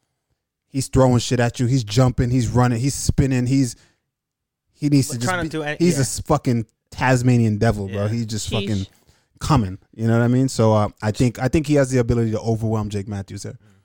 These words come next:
Speaker 2: But, uh, once again, that doesn't help with, uh, the gas tank at all. So
Speaker 1: Mm-mm.
Speaker 2: that's an issue that we have to look about. But two K asked, "Can that be overtraining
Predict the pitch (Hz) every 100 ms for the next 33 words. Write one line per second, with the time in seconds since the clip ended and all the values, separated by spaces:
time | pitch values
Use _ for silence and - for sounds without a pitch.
0 | _ _ _ _ 120 127 131 135 139 131
1 | 117 143 139 135 127 123 120 113 117 110
2 | 107 104 95 107 113 104 - 101 101 98
3 | 92 85 80 _ 117 117 104 107 127 123
4 | - 113 101 113 110 110 107 101 104 -
5 | _ _ - 131 - 170 175 160 151 147
6 | - 143 147 151 135 135 - 131 117 98